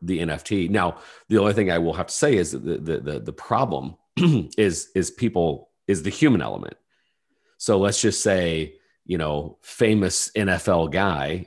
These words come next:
in his contract says, "Anytime somebody buys this, I owe you a ten-minute call." If that person totally flakes out on you, now you've got a problem.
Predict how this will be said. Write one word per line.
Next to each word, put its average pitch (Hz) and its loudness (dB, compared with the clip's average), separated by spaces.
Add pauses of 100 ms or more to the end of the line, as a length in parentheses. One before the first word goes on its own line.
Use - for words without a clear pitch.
in 95 -2
his 85 -4
contract 90 -4
says, 78 -4
"Anytime 82 -4
somebody 76 -2
buys 95 0
this, 67 -8
I 82 -2
owe 82 -4
you 76 -4
a 71 -8
ten-minute 76 -6
call." 80 0 (380)
If 92 -2
that 95 2
person 92 0
totally 82 0 (140)
flakes 95 -4
out 95 4
on 71 -2
you, 57 -8 (520)
now 107 2
you've 104 2
got 71 -2
a - -8
problem. 58 -4